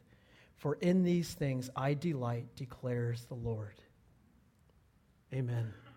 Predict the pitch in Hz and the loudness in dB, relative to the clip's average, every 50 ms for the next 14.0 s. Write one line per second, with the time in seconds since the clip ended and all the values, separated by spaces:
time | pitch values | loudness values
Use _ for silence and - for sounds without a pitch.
0 | - - - - - - - - - - - - - _ _ _ - - - _ | -20 -20 -20 -20 -20 -20 -20 -20 -20 -20 -20 -20 -20 _ _ _ -20 -20 -20 _
1 | _ _ _ _ _ _ _ _ - _ _ _ _ _ _ _ _ _ _ _ | _ _ _ _ _ _ _ _ -20 _ _ _ _ _ _ _ _ _ _ _
2 | _ _ _ _ _ _ _ _ _ - - 135 123 117 202 214 208 165 120 - | _ _ _ _ _ _ _ _ _ -12 -10 -2 8 12 12 12 12 12 10 2
3 | - - - - - - - _ _ _ - - 196 - - - - 240 254 269 | -6 -12 -12 -14 -18 -20 -20 _ _ _ 0 0 0 0 2 10 12 12 12 12
4 | 262 - 208 214 214 214 190 - - - - 247 254 247 254 254 196 - - - | 10 8 8 8 10 10 8 2 2 6 8 8 8 8 6 2 2 2 4 8
5 | 226 208 214 226 233 240 233 233 - - - - - 190 190 - - - 240 240 | 10 12 12 12 12 12 12 10 8 -6 -6 2 4 4 4 4 6 8 10 10
6 | 254 247 247 - 262 226 233 226 - - - 220 202 196 - - 240 220 208 190 | 10 8 8 8 8 10 10 8 6 6 8 8 8 8 8 6 8 8 8 6
7 | - - - - 175 170 202 180 175 165 190 226 233 233 185 180 - - - 262 | 2 -6 -4 2 10 10 12 12 12 10 12 12 12 12 10 6 2 6 6 8
8 | 277 277 240 233 277 269 262 254 - - - - - - - 208 165 151 214 233 | 8 8 8 10 12 12 10 10 6 -4 -10 -14 -4 4 4 6 8 10 12 12
9 | 226 226 - - 254 240 233 233 220 - - - - - - - - - 202 214 | 10 10 10 12 12 12 12 12 8 6 2 -10 -14 -16 -14 -4 4 10 12 12
10 | 220 220 220 233 233 220 190 160 135 - 214 220 214 196 165 160 147 139 151 202 | 12 12 12 12 12 12 8 8 12 12 12 12 12 12 12 8 4 4 10 10
11 | 262 311 302 - - 339 330 294 269 262 - - - 254 240 220 208 175 156 214 | 10 10 10 6 6 4 6 8 6 6 4 6 6 8 8 8 8 6 6 4
12 | 170 - - - 240 269 254 294 269 185 143 - 220 220 226 220 - 226 180 202 | 4 4 2 6 6 6 8 8 6 6 10 12 12 12 12 12 10 6 10 12
13 | 190 180 180 - 208 208 202 190 180 170 185 202 190 170 131 110 - - - | 12 10 10 10 8 10 10 10 10 12 12 12 12 12 12 8 0 -10 -14